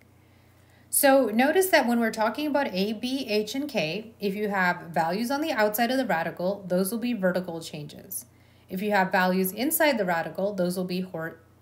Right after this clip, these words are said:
horizontal changes. Um, if you have multiplication, that's gonna be a stretch or a compression. And if you have addition or subtraction, that's gonna be a translation.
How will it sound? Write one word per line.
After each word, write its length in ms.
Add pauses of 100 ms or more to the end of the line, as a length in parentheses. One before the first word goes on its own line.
(120)
horizontal 460
changes. 600 (1500)
Um, 260
if 140
you 80
have 180
multiplication, 800
that's 180
gonna 160
be 140
a 60
stretch 360
or 80
a 60
compression. 800 (400)
And 100
if 100
you 120
have 100
addition 400
or 80
subtraction, 840
that's 240
gonna 160
be 80
a 60
translation. 640